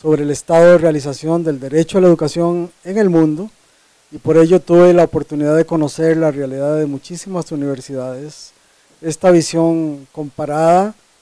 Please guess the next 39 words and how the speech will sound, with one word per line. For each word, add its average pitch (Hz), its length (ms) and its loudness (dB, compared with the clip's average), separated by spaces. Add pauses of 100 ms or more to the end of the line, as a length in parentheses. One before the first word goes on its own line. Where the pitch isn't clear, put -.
(260)
eh, 131 320 -14
creo 160 240 0
que - 120 -4
ha 165 100 0
favorecido 170 600 0
mucho, 208 540 -6 (140)
eh, 135 180 -14
las 127 160 -14
posibilidades 147 600 -2
de 170 60 -4
análisis 175 440 -4
de 180 100 -6
las 151 160 -6
coyunturas 151 640 -6
políticas 190 800 -6
e 156 60 -12
institucionales 139 720 -10
de 151 80 -8
nuestro 143 280 -12
país, 190 500 -18 (920)
y 139 500 -4
la 143 140 -8
propuesta 160 580 -4
que 160 120 -10
tengo 156 680 0 (260)
de 143 100 -14
trabajo 147 680 -2 (220)
en 185 200 2
la 180 100 6
uned, 151 300 -2
eh, - 20 -20 (800)
se - 160 -10
alimenta 151 540 -2
directamente 139 760 -8
de 127 120 -12
estas, - 580 -18
de 139 60 -18
estas 131 240 -18
oportunidades. 113 920 -20